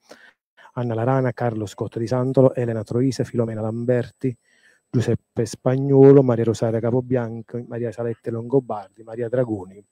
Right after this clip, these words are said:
Nicolò Botta, Paolo Veronesi, Pietro Graus, Vincenzo D'Alessandro.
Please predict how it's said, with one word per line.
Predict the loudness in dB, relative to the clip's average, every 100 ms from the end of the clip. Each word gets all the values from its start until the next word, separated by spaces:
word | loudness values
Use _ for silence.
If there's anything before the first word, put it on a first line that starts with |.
| _ _ _ _ _ _ _ -14
Nicolò | -4 2 2
Botta, | 2 -6 -8 -10
Paolo | -6 -4 -4
Veronesi, | -2 -2 -4 -8 -16 -16
Pietro | -6 -4 -2
Graus, | -4 -6 -10 -12 -12
Vincenzo | -8 -8 -8 -12 -12 -10 -10 -10 _
D'Alessandro. | -6 -4 -6 -8 -14 -16 -16 -14 -16